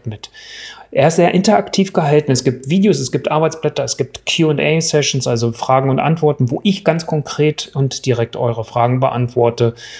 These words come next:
Und das ist mein neues Herzensprojekt, über das ich jetzt ja auch schon ein paar Mal gesprochen habe. Wenn euch das interessiert, geht auf meine Seite olaf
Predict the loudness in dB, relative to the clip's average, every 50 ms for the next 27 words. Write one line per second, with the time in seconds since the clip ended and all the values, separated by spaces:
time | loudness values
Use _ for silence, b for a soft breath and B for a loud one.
0 | B B B B _ 2 4 4 4 2 2 0 0 0 0 0 -2 0 0 2
1 | 2 4 4 2 2 2 0 0 -2 -2 -2 -2 -2 -4 -4 -4 -2 0 0 0
2 | 0 0 -2 -2 0 -2 -4 -6 -6 -8 -6 -6 -4 -4 -4 -6 -6 -6 -6 -6
3 | -4 -2 -2 0 0 0 -2 -4 -4 -2 0 0 2 2 2 2 2 2 2 2
4 | 2 4 4 2 2 0 -2 -2 -2 -2 -4 -6 -6 -6 -6 -2 -2 -2 -2 0
5 | 0 0 0 0 2 2 0 2 2 2 2 2 2 2 0 -2 -2 0 2 4
6 | 4 2 2 0